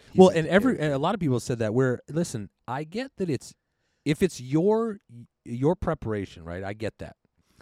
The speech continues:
Speaker 2: However,
Speaker 1: It shouldn't affect the
Speaker 2: if
Speaker 1: cast.
Speaker 2: it starts to affect other people, that's a very selfish way of doing it, especially when, I hate to say this, but when you're in a movie with Denzel Washington and
Speaker 1: You
Speaker 2: you
Speaker 1: don't
Speaker 2: act like this, this person,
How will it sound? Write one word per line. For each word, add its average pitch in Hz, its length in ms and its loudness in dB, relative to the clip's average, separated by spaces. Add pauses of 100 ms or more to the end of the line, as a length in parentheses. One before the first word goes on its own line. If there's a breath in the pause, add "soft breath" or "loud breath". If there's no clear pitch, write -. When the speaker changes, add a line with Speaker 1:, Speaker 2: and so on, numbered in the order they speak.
(200 soft breath)
Speaker 2:
However, 139 580 0
Speaker 1:
It - 80 -16
shouldn't 110 200 -8
affect 98 260 -12
the - 40 -20 (160)
Speaker 2:
if 156 120 0
Speaker 1:
cast. - 20 0
Speaker 2:
it - 140 -2
starts - 400 -2
to 175 100 4
affect - 360 -2
other 131 140 2
people, 170 360 -4
that's 123 180 -4
a 120 40 -10
very 160 220 -4
selfish 135 500 -4
way 117 160 -2
of 98 80 -6
doing 131 220 0
it, 98 40 -8
especially 196 480 -4
when, 135 260 -6 (340)
I 117 120 -6
hate 156 160 -6
to - 80 -6
say 107 200 -4
this, 85 260 -10 (440)
but 156 160 -6
when 180 140 -2
you're 254 160 2
in 196 60 2
a - 40 0
movie 143 180 2
with 113 120 -2
Denzel 110 300 -2
Washington 92 680 -4 (320)
and 104 140 -6
Speaker 1:
You 110 100 -2
Speaker 2:
you 175 160 8
Speaker 1:
don't 156 80 8
Speaker 2:
act 104 240 -2
like 98 220 -6
this, 95 320 -6
this 95 260 -8
person, 90 540 -8